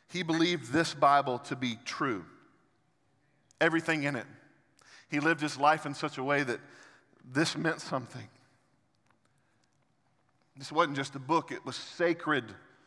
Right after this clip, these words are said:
to him. He held it in high esteem.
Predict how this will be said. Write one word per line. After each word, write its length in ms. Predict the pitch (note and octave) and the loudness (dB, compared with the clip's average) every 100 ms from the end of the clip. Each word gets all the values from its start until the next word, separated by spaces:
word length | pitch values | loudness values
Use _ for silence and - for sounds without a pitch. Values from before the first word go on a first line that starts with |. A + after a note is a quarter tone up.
| _ - | _ -4
to 100 | D3+ | -2
him. 240 | D3+ B2 F#2+ - - _ _ _ _ _ _ _ - - | 0 0 -2 -20 -20 _ _ _ _ _ _ _ -20 -12
He 160 | F3+ D#3 | -4 2
held 280 | F3+ F3 D#3+ | 4 4 4
it 100 | D3 | 2
in 100 | C#3+ | -2
high 440 | B2+ F3+ C#3+ C3 | 4 6 8 6
esteem. 680 | C3 B2 - E3 D3 G#2+ A2 | 4 -2 -2 -2 0 -2 -8